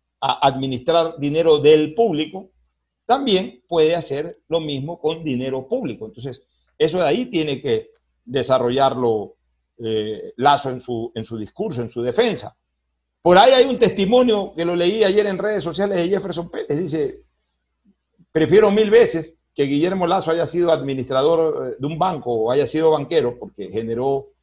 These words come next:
seguramente miles de empleos durante todo el tiempo en que fue administrador de un banco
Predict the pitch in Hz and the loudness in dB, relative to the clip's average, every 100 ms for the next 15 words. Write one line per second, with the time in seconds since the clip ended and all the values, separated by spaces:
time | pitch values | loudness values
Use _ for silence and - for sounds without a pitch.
0 | _ _ _ - 113 135 139 143 139 131 | _ _ _ -6 -2 0 0 -2 -4 -4
1 | 143 139 131 117 - 147 147 123 123 120 | -2 -2 -2 -6 -2 0 0 -2 -4 -6
2 | 107 135 135 120 143 143 120 117 - 139 | -6 -4 -4 -4 -6 -6 -8 -8 -4 -2
3 | 131 123 120 117 120 131 135 139 139 120 | -2 -4 -6 -4 -2 -2 -4 -4 -2 -4
4 | - | -6